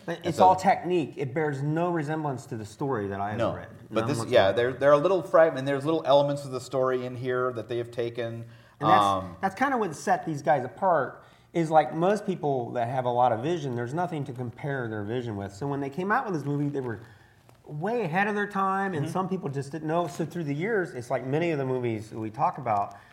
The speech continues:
Speaker 1: they're not really super successful when they come out, but they have legs, man. They
Speaker 2: Right.
Speaker 1: kinda go for years and years and years.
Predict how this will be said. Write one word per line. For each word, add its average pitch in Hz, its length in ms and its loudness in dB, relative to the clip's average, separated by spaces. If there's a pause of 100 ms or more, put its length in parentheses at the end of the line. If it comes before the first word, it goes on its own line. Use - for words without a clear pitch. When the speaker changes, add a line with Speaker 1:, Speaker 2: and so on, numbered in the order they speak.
(120)
Speaker 1:
they're 131 140 -10
not 170 240 -8
really 180 180 -6
super 185 300 -8
successful 165 560 -8
when 143 100 -4
they 131 80 -4
come 156 200 -6
out, 156 160 0
but 117 100 -6
they 120 120 -4
have 123 380 -6
legs, 110 480 -6
man. 104 320 -8
They 107 100 -10
Speaker 2:
Right. 95 200 -2
Speaker 1:
kinda 98 220 -10
go 143 180 -6
for 135 140 -14
years 151 520 -6
and 131 140 -8
years 131 300 -8
and 113 180 -8
years. 107 560 -10